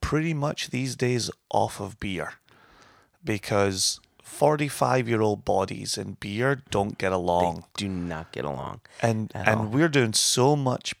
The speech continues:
Speaker 1: punishing on our trips that I don't also need to be doing
Speaker 2: <laughs>
Speaker 1: punishing at home.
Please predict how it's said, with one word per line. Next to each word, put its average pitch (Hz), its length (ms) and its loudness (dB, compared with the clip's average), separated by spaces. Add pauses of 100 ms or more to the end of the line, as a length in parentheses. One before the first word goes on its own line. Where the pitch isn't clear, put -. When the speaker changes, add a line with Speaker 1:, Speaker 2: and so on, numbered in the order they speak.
(140)
Speaker 1:
punishing 104 800 -2 (720)
on 110 220 6
our 98 220 2 (180)
trips - 720 2 (520)
that 117 140 2
I 113 120 8
don't 113 340 2
also 107 380 2
need 101 260 -4
to 113 100 0
be 101 120 -4
doing 92 300 -4
Speaker 2:
<laughs> - 60 -4
Speaker 1:
punishing 92 560 0
at 80 80 0
home. 80 380 -2